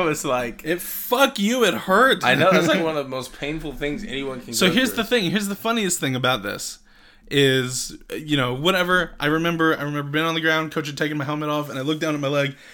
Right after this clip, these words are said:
Speaker 2: and it's bent slightly. It's not as dramatic as, as I remember it being. It can't be. It can't be.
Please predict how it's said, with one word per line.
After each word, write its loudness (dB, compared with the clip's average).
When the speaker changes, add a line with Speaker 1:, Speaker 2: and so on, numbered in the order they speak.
Speaker 2:
and 0
it's 2
bent 0
slightly. 2
It's -4
not 2
as 0
dramatic 2
as, 0
as -2
I -2
remember -4
it -4
being. -2
It -8
can't -2
be. -10
It -10
can't -2
be. -14